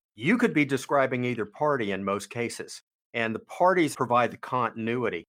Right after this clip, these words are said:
Have you seen anything like that or thought about that in your studies?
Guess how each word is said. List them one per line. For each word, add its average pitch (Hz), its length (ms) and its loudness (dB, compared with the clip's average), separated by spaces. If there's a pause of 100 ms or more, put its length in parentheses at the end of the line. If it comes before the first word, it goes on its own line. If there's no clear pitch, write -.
(180)
Have 127 280 0
you 151 140 -2
seen 156 320 -4
anything 147 340 -2
like 139 240 0
that 135 240 4
or 104 100 2
thought 117 260 4
about 131 300 0
that 135 220 0
in 120 100 -4
your 104 120 -6
studies? 123 420 -4